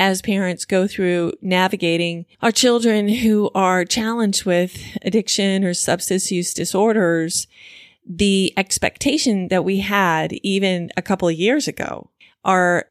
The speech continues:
no longer applicable. They're no longer valid.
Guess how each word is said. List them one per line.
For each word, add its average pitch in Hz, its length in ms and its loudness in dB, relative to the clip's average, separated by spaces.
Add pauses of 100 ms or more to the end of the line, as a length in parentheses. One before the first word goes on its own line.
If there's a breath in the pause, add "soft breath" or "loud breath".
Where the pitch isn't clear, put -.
no 208 420 2
longer 269 520 0
applicable. 185 720 -4 (220)
They're 220 180 4
no 220 220 2
longer 220 400 0
valid. 180 640 -2